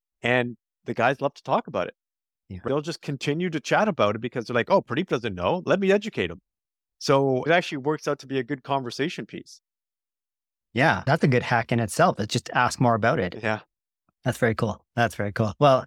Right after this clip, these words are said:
Speaker 2: you know, I really appreciate your time here. And if somebody wanted to learn more about what you do or get a hold of you, where can they do that?
Speaker 1: The simplest way is you can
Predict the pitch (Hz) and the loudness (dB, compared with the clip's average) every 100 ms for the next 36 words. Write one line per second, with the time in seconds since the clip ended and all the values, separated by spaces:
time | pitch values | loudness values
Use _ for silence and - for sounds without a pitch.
0 | _ 170 151 143 143 151 151 156 139 143 | _ 6 6 8 6 6 6 4 4 4
1 | 131 131 135 156 127 127 - 151 156 160 | 2 2 4 4 4 2 2 4 6 6
2 | 135 127 127 135 - 123 123 123 143 135 | 6 4 4 2 4 4 4 4 6 6
3 | 135 127 117 117 135 127 113 131 123 117 | 6 6 4 4 2 2 4 4 2 0
4 | 123 120 123 131 123 113 120 135 117 113 | 0 2 2 2 2 0 2 2 2 2
5 | 120 101 - - 202 208 - 135 175 170 | 0 -2 -4 -2 -2 -2 0 2 4 2
6 | 107 123 120 127 117 | -2 -8 -10 -12 -12